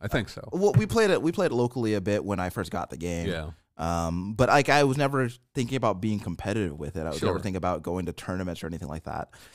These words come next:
Speaker 2: And
Speaker 1: And me neither. Like, not really. You
Speaker 2: Yeah.
Speaker 1: know, you asked a, a bit ago, you know, "Do I wanna be competitive?" And, like, no. Like, I,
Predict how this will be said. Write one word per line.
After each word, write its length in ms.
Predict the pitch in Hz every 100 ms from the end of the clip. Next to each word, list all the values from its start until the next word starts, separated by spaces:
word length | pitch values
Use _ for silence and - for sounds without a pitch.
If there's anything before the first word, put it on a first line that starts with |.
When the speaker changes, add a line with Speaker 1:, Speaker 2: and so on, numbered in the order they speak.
| 190 - _
Speaker 2:
And 360 | - 110 107 113
Speaker 1:
And 300 | 214 269 214
me 180 | 240 285
neither. 400 | 214 107 87 80
Like, 240 | 120 127
not 220 | 196 196 123
really. 400 | 98 65 - 98
You 80 | 113
Speaker 2:
Yeah. 40 |
Speaker 1:
know, 60 | 127
you 200 | 147 170
asked 320 | 170 165 - - - - _ _ _ _ _ -
a, 140 | 123 123 127 -
a 80 |
bit 160 | 117 123
ago, 480 | 107 107 104 104 -
you 140 | - 107 101
know, 140 | 95
"Do 160 | 95 104
I 60 | 101
wanna 260 | 101 98
be 400 | 92 92 90 82 82 _ _ _ -
competitive?" 580 | 98 - 92 85 80
And, 160 | 104 135
like, 320 | 143 139 -
no. 380 | - 170 190 151
Like, 460 | 107 98 107 113 107
I, 200 | 113